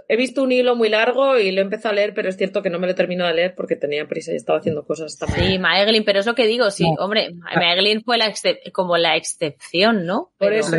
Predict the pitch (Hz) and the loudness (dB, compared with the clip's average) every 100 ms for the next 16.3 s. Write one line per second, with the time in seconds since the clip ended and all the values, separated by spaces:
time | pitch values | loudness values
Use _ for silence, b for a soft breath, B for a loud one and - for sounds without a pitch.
0 | 165 240 208 220 226 233 226 208 196 240 | 0 0 2 2 2 2 0 0 0 0
1 | 262 254 262 254 240 226 214 208 233 269 | 0 2 0 2 0 0 -2 -2 -4 -2
2 | 269 247 233 233 226 226 220 208 160 226 | -2 -2 -2 -4 -4 -4 -4 0 0 0
3 | 240 247 247 190 - 170 165 185 208 226 | 0 0 0 0 -2 0 0 2 2 0
4 | 262 - _ _ - 156 185 202 190 196 | -2 -6 _ _ -4 0 2 2 0 0
5 | 196 180 170 180 - 214 - 180 - - | 0 0 0 0 2 0 0 -2 -2 -8
6 | - 165 156 170 180 175 - - - 175 | -2 0 2 2 0 -2 -6 -6 -2 0
7 | 165 160 151 147 143 143 143 139 120 - | 2 2 2 2 0 0 2 2 2 -4
8 | - _ _ _ _ _ _ _ _ _ | -10 _ _ _ _ _ _ _ _ _
9 | _ _ _ - 190 202 196 175 196 - | _ _ _ -2 0 2 0 0 -2 -6
10 | 180 185 175 170 165 160 175 262 269 240 | 0 2 2 2 2 2 2 2 2 2
11 | 196 170 180 220 214 202 180 165 135 165 | 2 0 0 0 2 2 2 2 2 2
12 | 170 151 143 143 143 - 131 127 127 165 | 2 2 2 0 -4 -10 -10 -4 -2 0
13 | 190 202 190 143 175 185 233 185 180 214 | 2 2 2 0 0 0 -4 0 0 0
14 | 175 170 170 165 180 185 180 175 180 175 | -2 0 2 0 2 0 0 0 2 0
15 | 156 - 165 156 - 160 160 160 196 208 | -2 0 0 0 0 0 0 2 2 2
16 | 214 220 226 | 0 -4 -8